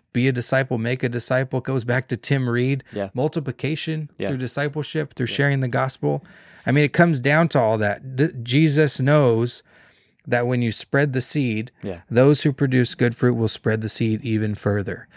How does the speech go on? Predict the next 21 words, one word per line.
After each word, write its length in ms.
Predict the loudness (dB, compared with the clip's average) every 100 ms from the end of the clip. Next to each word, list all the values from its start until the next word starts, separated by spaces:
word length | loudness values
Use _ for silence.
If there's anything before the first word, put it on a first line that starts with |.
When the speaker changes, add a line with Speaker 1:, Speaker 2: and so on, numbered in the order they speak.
| -14 -2
Speaker 1:
And 140 | 0
they'll 80 | 0
keep 280 | 2 0 0
spreading 400 | 0 2 2 0
it, 80 | -2
and 100 | -6
they'll 80 | -4
keep 240 | -2 -2
spreading 380 | -2 -2 -2 -4
it 160 | -8 _ _ _ _ -4
over 300 | -2 -2 -4
and 140 | -4
over 260 | -6 -8 -12
again. 300 | -14 -20 -14 -2
Speaker 2:
Yeah, 520 | 2 4 4 0 -4
I, 80 | -4
I 40 |
think 200 | -2 0
a 80 | 0
healthy 400 | 4 2 2 -6
believer 640 | -4 -2 -2 -2 -2 -2